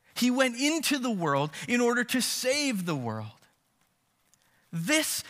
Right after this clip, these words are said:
world is the world that God has committed himself to renew and redeem, and we are to participate in that with him.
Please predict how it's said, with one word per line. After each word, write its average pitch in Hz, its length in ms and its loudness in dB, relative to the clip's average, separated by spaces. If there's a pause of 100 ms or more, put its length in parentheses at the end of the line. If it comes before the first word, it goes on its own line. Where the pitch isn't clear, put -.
(120)
world 226 600 0 (260)
is 277 460 0
the 262 120 0
world 220 580 0
that 190 220 -2
God 220 300 2
has 220 220 -4
committed 226 560 -2
himself 165 600 -2 (240)
to 202 120 0
renew 190 680 0 (220)
and 180 300 -2
redeem, 147 640 -2 (160)
and 160 380 0
we 247 460 0 (320)
are 160 120 2
to 160 180 -4
participate 208 1160 -4 (380)
in 185 400 0
that 143 300 0 (160)
with 143 280 -4
him. 95 260 -12